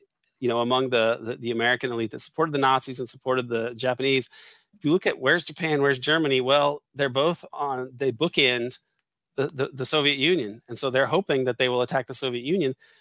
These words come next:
uh, eventually, and that they'll run into them because they're not thinking that the Japanese are gonna attack the, you know, the, the European colonies, which are there to the southwest of them.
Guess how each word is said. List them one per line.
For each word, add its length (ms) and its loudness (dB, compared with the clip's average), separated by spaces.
uh, 220 0
eventually, 480 2
and 80 2
that 120 -2
they'll 140 0
run 160 2
into 220 0
them 160 -4
because 320 -2
they're 180 -2
not 180 2
thinking 300 -4
that 100 -8
the 60 -6
Japanese 440 0
are 60 -2
gonna 200 -2
attack 520 0
the, 560 -4
you 80 -10
know, 320 -10
the, 140 -12
the 80 -10
European 440 -4
colonies, 480 0
which 180 -6
are 80 -2
there 320 -2
to 120 -10
the 120 -12
southwest 540 0
of 120 -14
them. 200 -6